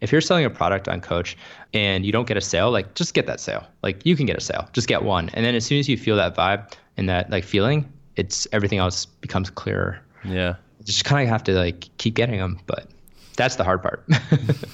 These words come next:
Speaker 2: Sure. Cool. I think that's a great place to stop, actually.
Speaker 1: Cool.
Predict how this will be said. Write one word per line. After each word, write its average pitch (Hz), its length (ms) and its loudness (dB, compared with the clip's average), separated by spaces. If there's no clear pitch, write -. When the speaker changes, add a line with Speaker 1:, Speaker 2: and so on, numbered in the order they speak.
Speaker 2:
Sure. 92 320 -4
Cool. 190 200 4
I - 60 2
think 160 120 4
that's 147 120 0
a 127 40 0
great 123 160 4
place 123 120 2
to 123 80 -4
stop, 120 240 0
actually. 82 280 -4
Speaker 1:
Cool. 147 200 -2